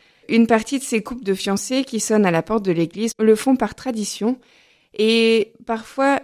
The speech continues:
l'un des deux seulement est croyant, et dans ce contexte, notre témoignage de couple est particulièrement important.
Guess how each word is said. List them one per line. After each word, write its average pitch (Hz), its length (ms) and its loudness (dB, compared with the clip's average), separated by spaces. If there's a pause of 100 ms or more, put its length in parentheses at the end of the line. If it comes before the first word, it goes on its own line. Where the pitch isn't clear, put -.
l'un 226 260 4
des 254 160 4
deux 247 140 2
seulement 233 360 2
est 226 100 2
croyant, 202 460 0
et 175 100 -4
dans 208 160 -2
ce - 80 -8
contexte, 233 580 -6 (340)
notre 208 320 -2
témoignage 240 500 2
de 214 100 -2
couple 247 300 -10
est 202 60 -2
particulièrement 226 760 -4
important. 214 480 -6